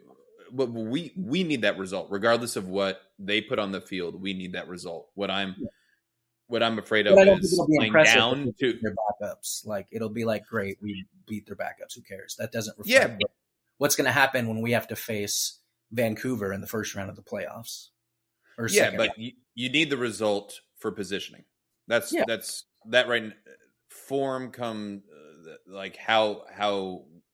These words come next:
Speaker 1: we react to how we won the game is a different story, but we need the results. Um, so that's why I wanna assume we gotta go in no matter what, who they put on the field. We just need to go win this is,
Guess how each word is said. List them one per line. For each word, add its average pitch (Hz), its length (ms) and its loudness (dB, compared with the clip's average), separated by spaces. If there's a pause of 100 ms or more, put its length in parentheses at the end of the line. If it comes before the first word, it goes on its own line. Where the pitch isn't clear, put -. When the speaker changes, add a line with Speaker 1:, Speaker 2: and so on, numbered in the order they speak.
Speaker 1:
we 92 540 -8
react 98 600 -4
to 92 180 -8
how 90 200 -2
we 87 120 -10
won 85 220 -14
the 87 100 -12
game 87 300 -10
is 78 100 -12
a 90 60 -12
different 87 380 -12
story, 87 360 -8
but 80 160 -14
we 90 140 -10
need 92 180 -8
the 90 80 -12
results. 90 600 -10 (420)
Um, 90 280 -6
so 110 120 -4
that's 104 180 -2
why 113 80 2
I 104 40 2
wanna 101 240 -4
assume 101 340 -6
we 98 160 -4
gotta 98 180 0
go 95 220 -4
in 90 240 -8
no 92 100 -8
matter 92 380 -6 (240)
what, 98 260 -6
who 120 140 -8
they 107 120 -2
put 92 160 -6
on 90 120 -8
the 90 80 -12
field. 87 320 -10 (240)
We 92 180 -10
just 90 240 -12
need 92 140 -8
to 92 60 -10
go 90 180 -6
win 87 240 -8
this 85 200 -12
is, 80 240 -10